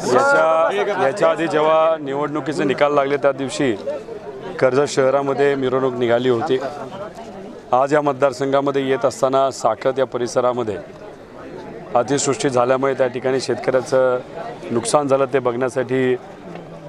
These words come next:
मी आलो होतो. पण कार्यकर्त्यांनी इलेक्शनच्या काळामध्ये माझं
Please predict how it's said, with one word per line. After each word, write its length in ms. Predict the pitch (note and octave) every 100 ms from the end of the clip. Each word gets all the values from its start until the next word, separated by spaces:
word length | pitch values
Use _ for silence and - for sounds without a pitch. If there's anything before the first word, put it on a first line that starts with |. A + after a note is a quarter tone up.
| -
मी 100 | C#3
आलो 300 | C3 C3 D3+
होतो. 260 | B2 G#2 G2 - - D2+ - - - - - - - - - - -
पण 140 | F#3
कार्यकर्त्यांनी 720 | D#3+ C#3+ D#3+ D#3+ D3+ E3+ F3 E3
इलेक्शनच्या 420 | D#3 C3+ D#3 E3
काळामध्ये 440 | C#3+ C#3+ D3 D3
माझं 240 | C#3 C3